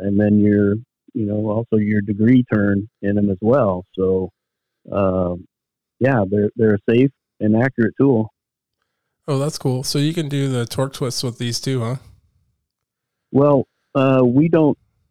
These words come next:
Speaker 1: you can't program our tool to
Speaker 2: Gotcha.
Speaker 1: do turn,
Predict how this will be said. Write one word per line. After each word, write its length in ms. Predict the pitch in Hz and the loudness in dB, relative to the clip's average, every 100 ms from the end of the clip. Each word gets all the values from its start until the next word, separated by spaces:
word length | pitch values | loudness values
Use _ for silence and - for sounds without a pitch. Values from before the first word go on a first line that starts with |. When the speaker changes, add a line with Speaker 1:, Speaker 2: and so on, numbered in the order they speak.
| _ _ _ _ _ | _ _ _ _ _
Speaker 1:
you 180 | 135 131 - | 0 2 2
can't 220 | 147 - | 0 0
program 580 | - 120 131 135 143 143 | 0 2 4 4 4 6
our 160 | 139 131 - | 4 2 2
tool 260 | 135 139 | 4 4
to 40 | 120 | 2
Speaker 2:
Gotcha. 120 | 127 | 0
Speaker 1:
do 280 | 123 131 127 | 4 4 4
turn, 520 | - 131 135 139 160 | 2 0 2 2 0